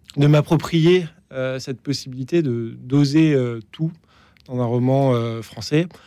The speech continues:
avec, euh, en effet, euh, des liens, euh, avec les États-Unis et une partie de l'histoire des États-Unis, mais tout en gardant aussi, euh, euh, un, un fort ancrage, euh, au terroir français,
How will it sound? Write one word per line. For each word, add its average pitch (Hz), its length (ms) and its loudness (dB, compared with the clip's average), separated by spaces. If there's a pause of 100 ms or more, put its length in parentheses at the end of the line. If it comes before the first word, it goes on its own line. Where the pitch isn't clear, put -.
(380)
avec, 135 360 2
euh, 131 580 0
en 127 160 -8
effet, 165 340 2
euh, 123 380 2
des 120 160 0
liens, 151 460 2
euh, 123 380 0
avec 123 320 -14
les 127 200 -4
États-Unis 139 680 4
et 127 200 0
une 123 100 0
partie 127 240 -6
de 135 60 -10
l'histoire 127 240 -2
des 131 60 2
États-Unis, 135 360 2
mais 156 100 4
tout - 160 -10
en 156 60 2
gardant 156 320 2
aussi, 165 400 -2
euh, 131 140 0 (540)
euh, 131 480 0
un, 123 500 -2 (140)
un - 760 -14
fort 147 300 0
ancrage, 156 640 2
euh, 131 480 0
au 139 100 -4
terroir 131 360 0
français, 165 580 0